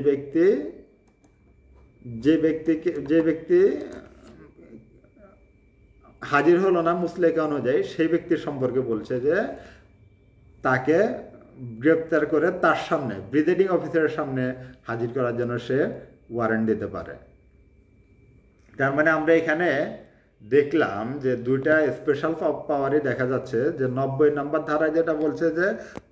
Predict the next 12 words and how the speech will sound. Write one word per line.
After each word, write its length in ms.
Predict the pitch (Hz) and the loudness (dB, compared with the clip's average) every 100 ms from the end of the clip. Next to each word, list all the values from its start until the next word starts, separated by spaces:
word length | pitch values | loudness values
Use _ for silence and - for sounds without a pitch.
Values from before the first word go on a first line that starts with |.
| _ | _
কোর্ট 240 | 156 156 160 160 | 2 4 4 2
দিচ্ছে 360 | 175 - - 196 262 277 - - _ _ _ _ _ _ _ _ _ - - _ _ _ _ _ _ _ _ _ _ _ _ _ _ _ _ - _ - | 2 2 0 0 0 -6 -16 -20 _ _ _ _ _ _ _ _ _ -20 -20 _ _ _ _ _ _ _ _ _ _ _ _ _ _ _ _ -20 _ 0
warrant, 560 | 147 156 165 190 220 - - - _ _ _ _ _ _ - 139 - | 4 6 4 0 -4 -10 -18 -20 _ _ _ _ _ _ -14 -6 2
কোর্ট 160 | 160 156 | 2 2
দিচ্ছে। 220 | 165 151 123 131 | 0 0 -2 0
একানব্বই 440 | 160 160 160 165 160 | 0 0 2 2 2
ধারাতে 260 | 156 160 175 | 0 0 0
দেখছি 220 | 180 - 180 190 | -2 2 2 4
যে 80 | 202 175 | 2 2
এখানে 300 | 139 147 170 214 247 - - | -2 -4 -2 -4 -6 -14 -8
presiding 400 | - 156 170 165 180 147 | 0 4 4 2 0 0
officer, 280 | 127 127 | -2 -4